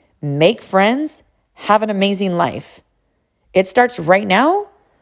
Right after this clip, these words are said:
with taking care of the things that I've purchased for you." Woo, y'all. He was like, "Oh, snap, Mom's not messing around."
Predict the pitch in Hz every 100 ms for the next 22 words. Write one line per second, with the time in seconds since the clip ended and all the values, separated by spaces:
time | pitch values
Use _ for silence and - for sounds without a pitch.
0 | - 226 220 202 190 170 - - 190 180
1 | 160 165 156 - 57 - - - - -
2 | - - - 185 _ _ _ _ _ _
3 | _ _ _ _ _ _ _ _ - 330
4 | 480 659 622 294 247 214 185 190 - 302
5 | 359 285 202 190 170 165 160 156 - _
6 | _ _ 214 226 269 294 311 311 - -
7 | 233 226 220 202 190 180 185 175 160 165
8 | 156 139 95 165